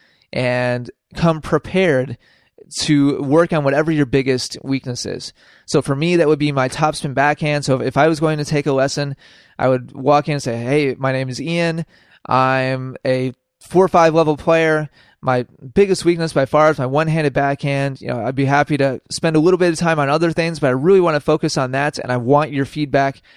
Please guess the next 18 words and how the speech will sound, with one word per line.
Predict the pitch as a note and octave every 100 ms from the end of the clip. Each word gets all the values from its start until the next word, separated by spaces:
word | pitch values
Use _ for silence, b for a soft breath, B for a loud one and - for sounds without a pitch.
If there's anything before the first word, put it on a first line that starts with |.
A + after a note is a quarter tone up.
| b b b
on | -
how | - E3
to | E3+
make | C#3+ D3 -
that | C#3 C3+
a |
better | A#2+ C3 C3+ C3 -
stroke. | - - - C#3 A2 - -
And | B2 A#2+
I'd | - A#2 C#3+ C3+
really | E3+ D#3
like | D3
to | D3
spend | - C3+ C3
most | C#3+ D#3
of | C#3+
our | C3+
time | C3 C#3 B2+ A#2+